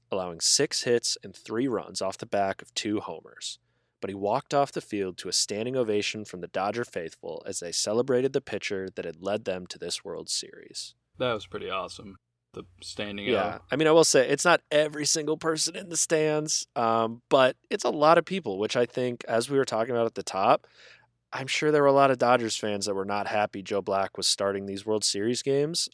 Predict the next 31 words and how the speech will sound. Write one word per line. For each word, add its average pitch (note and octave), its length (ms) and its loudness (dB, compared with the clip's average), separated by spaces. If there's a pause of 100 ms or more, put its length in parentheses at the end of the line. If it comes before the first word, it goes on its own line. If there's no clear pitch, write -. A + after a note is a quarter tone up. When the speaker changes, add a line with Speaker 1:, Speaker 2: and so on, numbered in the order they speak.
Speaker 1:
um, A2+ 460 0
but A#2 140 4
it C3 60 4
was C3+ 120 0
pretty E3 240 -2
cool B2 240 2
to G#2+ 100 -4
see G#2 460 0 (500)
people C#3+ 360 0
that A#2+ 120 2
were G#2 140 -2
there G2+ 280 0
celebrating F#2+ 680 0
him F#2+ 420 -8
and G2 380 -8
letting C#3+ 220 2
him B2 80 -2
have A#2 240 6
a - 40 -2
moment G2+ 460 0 (300)
to - 100 -6
know B2 260 6
that C3 200 0
they C#3 120 2
appreciated B2 580 0
all A2 120 2
the G#2+ 60 2
work G#2+ 240 0
he'd F#2 160 -14
done, F#2+ 240 -6
'cause G#2 260 -8